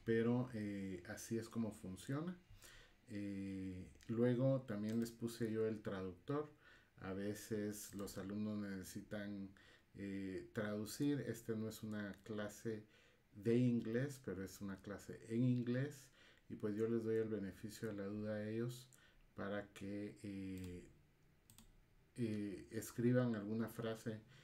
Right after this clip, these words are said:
en, eh, español y se las traduzca al inglés para expresarse mejor, ¿verdad? Entonces, ah, yo se los habilito porque a mí, pues, me sirve en mi, em, en mi clase.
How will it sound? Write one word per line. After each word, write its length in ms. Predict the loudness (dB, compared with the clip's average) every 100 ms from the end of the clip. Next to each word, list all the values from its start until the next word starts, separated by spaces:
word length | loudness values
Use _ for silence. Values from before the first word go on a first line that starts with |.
| -20 -20 -8
en, 560 | -2 0 0 0 -2 -4
eh, 420 | -4 -2 -2 -4 -6
español 540 | -8 -4 -2 4 4 4
y 40 |
se 140 | 2 -2
las 220 | -6 -8
traduzca 400 | -4 -4 -2 -4
al 80 | 0
inglés 480 | 0 2 2 0 -10 -20 -20 -12
para 180 | -4 -4
expresarse 640 | -4 -4 -6 -6 -8 -8 -10
mejor, 400 | -10 -12 -12 -10
¿verdad? 280 | -14 -10 -10
Entonces, 640 | -6 -6 -4 -6 -6 -6
ah, 160 | -6 -8 -14 -20 -20 -10
yo 360 | 0 6 8 8
se 180 | 4
los 220 | 0 -2 -4
habilito 500 | -4 2 2 0 -4
porque 320 | -6 -6 -6
a 60 |
mí, 360 | -2 0 0 -2 -6
pues, 200 | -8 -6
me 120 | -6
sirve 480 | -8 -6 -4 -4 -6 -6
en 220 | -6 -4 -4
mi, 260 | -4 -6 -8 -16 -20 -20 -20 -20
em, 640 | -12 -10 -8 -10 -12 -12 -14 -18 -20 -20 -14 -12 -12 -18 -20 _
en 160 | -6 -6
mi 80 | -6
clase. 440 | -8 -10 -10 -16